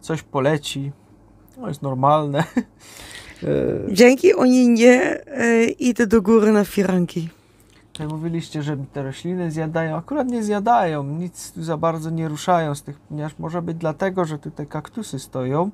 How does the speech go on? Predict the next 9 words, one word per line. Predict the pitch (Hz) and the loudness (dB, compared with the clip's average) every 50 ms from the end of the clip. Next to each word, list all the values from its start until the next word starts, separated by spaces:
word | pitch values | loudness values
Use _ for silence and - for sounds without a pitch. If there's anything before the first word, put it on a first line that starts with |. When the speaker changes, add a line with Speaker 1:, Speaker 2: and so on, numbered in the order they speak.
| - - - - - - - - - - | -8 -16 -20 -20 -20 -20 -20 -20 -20 -16
Speaker 1:
E, | - - 135 | -14 -14 -10
tak | - - 139 | -6 -6 -6
jak | 135 131 - | -6 -6 -6
tu | - 165 | -6 -4
na | 151 143 143 | -2 -2 -4
przykład | 143 - 147 143 - 135 127 | -4 -8 -10 -6 -6 -6 -6
przy | - - - 151 | -8 -12 -14 -14
tym, | 143 - - 131 127 127 123 - | -12 -10 -10 -10 -10 -10 -12 -12
tu | - | -14